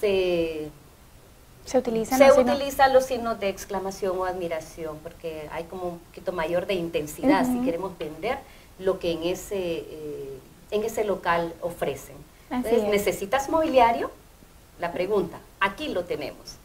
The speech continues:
Speaker 1: Se escucha un poquito más expresivo
Speaker 2: Ujú.
Speaker 1: al momento de ofrecer la,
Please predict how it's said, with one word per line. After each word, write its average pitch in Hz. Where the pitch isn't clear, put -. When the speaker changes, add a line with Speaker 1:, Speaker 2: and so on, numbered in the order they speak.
Speaker 1:
Se -
escucha 175
un 170
poquito -
más 208
expresivo 240
Speaker 2:
Ujú. 220
Speaker 1:
al 226
momento 196
de 185
ofrecer 175
la, 170